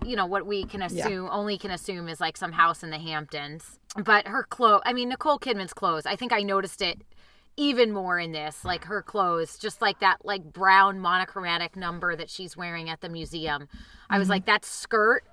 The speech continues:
Speaker 1: s-, looks like it co-, probably costs, like, seven hundred dollars." It just, that material, everything, it, it, there's a lushness to that all.
Speaker 2: There were, like, a, there were a couple things in this episode where I was really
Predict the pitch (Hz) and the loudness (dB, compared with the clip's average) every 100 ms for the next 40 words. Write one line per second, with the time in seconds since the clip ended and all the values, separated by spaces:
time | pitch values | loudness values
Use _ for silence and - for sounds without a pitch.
0 | _ _ - - 226 226 - - 208 190 | _ _ -20 -16 0 2 2 4 4 4
1 | - - - - 202 - 214 196 185 175 | -4 -8 -8 -6 -4 -2 -2 -4 2 2
2 | - 165 - 196 175 156 165 151 139 143 | 2 -4 -6 -4 -4 -4 -6 -6 -4 -4
3 | - - 170 - - 233 - 254 247 - | -6 -12 -16 -18 -4 -2 2 4 4 6
4 | 240 226 226 - - 214 196 160 147 147 | 6 6 0 -4 -4 0 0 -2 -6 -10
5 | - - - - - 214 269 240 294 247 | -16 -20 -20 -10 0 0 0 -2 0 0
6 | 240 247 247 - 254 269 269 269 240 220 | 0 0 0 -6 -4 -2 0 0 0 -4
7 | 214 226 247 - 214 165 139 - - - | 6 8 8 4 -8 -8 -10 -14 -16 -10
8 | 202 160 156 139 - 170 147 139 151 185 | -8 -2 0 0 -2 -2 0 -2 -6 4
9 | 247 240 262 269 254 254 240 196 - - | 10 10 10 4 6 4 4 2 0 4
10 | 233 247 170 - - - 220 - 190 180 | 6 6 4 2 0 2 0 0 -4 -2
11 | 180 180 175 175 170 170 185 175 180 180 | -2 -4 -2 -2 -4 -2 -2 0 2 4
12 | 185 175 175 175 185 190 185 185 180 175 | 4 2 -2 -2 0 2 2 0 0 -2